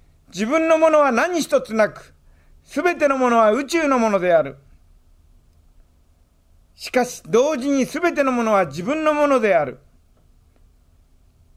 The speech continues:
なぜなら自分も宇宙そのものだからだ。今ここに自己が消滅し、真我に目覚める。今ここに我は宇宙に溶け込む。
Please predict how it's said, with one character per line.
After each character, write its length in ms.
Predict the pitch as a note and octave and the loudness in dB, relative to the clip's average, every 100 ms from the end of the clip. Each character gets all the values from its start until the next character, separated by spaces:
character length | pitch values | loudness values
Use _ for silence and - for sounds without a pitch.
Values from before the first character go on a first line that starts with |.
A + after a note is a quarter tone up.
| _ | _
な 220 | - G#3+ C#4 | -4 -2 0
ぜ 140 | C#4 | 0
な 120 | B3 | 2
ら 140 | G#3+ F#3 | 2 2
自 180 | D3+ | -4
分 200 | A3+ E4 | -4 -2
も 200 | E4 D#4 | 2 2
宇 100 | D#4 | 0
宙 260 | D#4 D#4+ B3+ | -4 -2 -2
そ 160 | F#3 A#3 | -2 -2
の 100 | D4 | 0
も 100 | D4 | 0
の 100 | B3+ | 2
だ 120 | G#3 | 2
か 100 | F3 | 0
ら 100 | D#3+ | -2
だ。 220 | C#3 - _ _ _ _ _ _ _ _ _ _ _ _ _ _ _ _ _ _ - | -6 -10 _ _ _ _ _ _ _ _ _ _ _ _ _ _ _ _ _ _ -8
今 300 | C4+ D#4 B3+ | 0 0 0
こ 160 | B3 | -6
こ 120 | C4 | -2
に 300 | C4+ A3 F3 - - _ - | -2 -2 -6 -18 -20 _ -20
自 220 | D3 F#3 C#4+ | -16 -10 -2
己 20 | |
が 280 | D4+ B3+ A#3 | 2 2 2
消 240 | A#3+ B3 | 2 2
滅 280 | B3 - G3+ | 0 -4 -10
し、 360 | - G#3 F3+ - | -12 -12 -12 -16
真 360 | - C4+ E4+ | -12 -6 -2
我 120 | D#4 C4+ | -2 0
に 120 | A3+ | -2
目 100 | G#3 | -2
覚 160 | G3 | -2
め 120 | G3+ F#3 | -2 -2
る。 200 | C#3 - _ - _ - - - _ _ _ _ _ _ _ _ _ _ _ _ _ _ - | -6 -14 _ -20 _ -20 -20 -20 _ _ _ _ _ _ _ _ _ _ _ _ _ _ -10
今 320 | D4 D#4 C4+ | -2 0 0
こ 140 | D3 | -6
こ 140 | A#3+ C#4 | -6 -2
に 360 | A#3+ G3+ - _ | -2 -2 -8 _
我 260 | - B3+ D4 | -2 0 2
は 260 | C4 G#3 F#3+ | 2 0 -2
宇 160 | C4 | -10
宙 220 | B3 E4 D4 | -4 -2 0
に 180 | C4 | -2
溶 140 | - G3+ | -2 -6
け 120 | A3+ | -4
込 140 | A#3+ | -4
む。 200 | A3 D#3+ | -4 -6